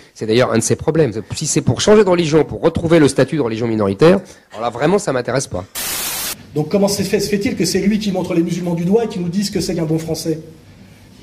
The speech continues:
Speaker 2: Je parlais au début du, du drôle néfaste de l'intermédiaire, le maître de l'échange, celui qui se met toujours entre nous deux pour manipuler les deux et foutre sa merde.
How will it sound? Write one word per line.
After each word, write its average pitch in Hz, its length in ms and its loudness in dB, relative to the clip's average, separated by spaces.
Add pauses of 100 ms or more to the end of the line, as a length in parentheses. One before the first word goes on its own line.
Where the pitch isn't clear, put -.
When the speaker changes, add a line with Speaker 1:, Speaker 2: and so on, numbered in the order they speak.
Speaker 2:
Je 147 140 -2
parlais 190 320 2
au 190 80 2
début 190 260 2
du, 175 140 -4
du 147 220 -8
drôle 190 260 2
néfaste 185 480 0
de 160 100 2
l'intermédiaire, 160 760 2 (360)
le 143 120 2
maître 175 320 0
de 160 60 4
l'échange, 156 500 0 (200)
celui 185 300 2
qui 196 100 0
se - 140 -2
met 180 80 0
toujours 202 380 2
entre 175 200 2
nous 170 140 2
deux 196 400 0 (580)
pour - 140 2
manipuler 185 500 4
les 165 120 6
deux 196 260 4
et - 40 2
foutre 170 220 -4
sa 165 140 -4
merde. 151 240 0